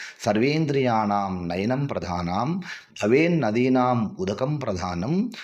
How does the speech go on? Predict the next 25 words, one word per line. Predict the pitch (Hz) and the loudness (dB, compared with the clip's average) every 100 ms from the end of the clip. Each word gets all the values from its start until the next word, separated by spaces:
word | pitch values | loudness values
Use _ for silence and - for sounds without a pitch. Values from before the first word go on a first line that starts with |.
| - | -14
షణ్ణాం | - 117 107 113 127 156 156 | -4 2 4 4 4 2 -2
రసానం | 123 110 104 95 101 160 | -4 0 0 0 -2 -4
లవణం | 165 92 95 127 156 | -2 0 0 0 0
ప్రధానం" | 135 90 92 92 95 87 76 - - | -2 0 0 0 0 -2 -6 -10 -2
అంటుంది | 101 101 87 87 85 82 | -2 0 -2 -2 -2 -2
సుభాషితం. | - 95 - - 90 - - - - - - - - - | -2 -4 -4 -6 -6 -8 -12 -20 -16 -14 -12 -12 -14 0
సర్వస్య | 117 156 196 - | 2 4 4 2
గాత్రస్య | 151 135 135 131 135 - | 2 4 4 2 -6 -4
శిరః | 170 - 127 | -4 0 -2
ప్రధానం | - 123 104 101 92 87 | -2 -4 0 0 0 -4
అంటే, | 104 113 104 98 110 - - - | -4 0 2 2 0 -4 -12 -4
శరీరం | - 104 143 160 110 | 2 4 4 4 2
అంతటికి | 98 107 139 135 120 | 0 -2 -2 -4 -4
కూడా | 120 214 117 101 120 | -2 2 2 0 -2
శిరస్సు | - - 110 139 - - | -4 0 0 0 -2 -2
ప్రధానమైనటువంటి | - 95 101 113 143 160 147 135 127 113 | 2 2 2 4 4 2 0 -2 -2 -2
అవయవంగా | 95 95 98 87 95 185 - - _ - | 0 2 2 2 2 2 0 -8 _ -6
చెప్తారు. | - - - - _ _ _ _ _ - | -6 -4 -6 -8 _ _ _ _ _ 0
అందుకే | 107 110 139 101 | 2 4 2 2
శిరస్సు | - 101 - 90 | 2 0 0 0
మీద | 90 98 101 98 - - - | 2 2 2 0 -6 -6 0
ఈ | |
జీలకర్ర | 104 107 - 95 | 2 2 2 0
బెల్లాన్ని | 82 80 80 101 | 0 -2 -4 -4
పెడతారు. | 101 - - | -6 -8 -10